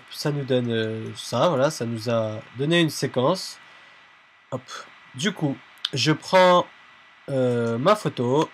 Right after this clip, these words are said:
je la glisse pour créer une nouvelle séquence ici, et je glisse mon ombre, hop, à l'intérieur, au-dessus.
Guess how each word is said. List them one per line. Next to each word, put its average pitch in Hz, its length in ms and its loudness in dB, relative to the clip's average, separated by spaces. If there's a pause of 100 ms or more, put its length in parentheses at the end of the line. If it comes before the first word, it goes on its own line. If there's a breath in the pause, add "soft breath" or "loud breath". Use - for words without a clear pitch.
je 123 220 -2
la 180 200 4
glisse 156 540 -2
pour 135 160 -6
créer 135 400 -4 (840 loud breath)
une 175 140 0
nouvelle 151 240 4
séquence 139 1000 -2 (240)
ici, 165 440 -2 (1500 loud breath)
et 208 140 6
je 151 140 4
glisse 143 760 0 (680)
mon 170 240 4
ombre, 180 540 2 (640)
hop, 165 200 2 (580 loud breath)
à 175 120 4
l'intérieur, 139 760 2
au-dessus. 135 760 -4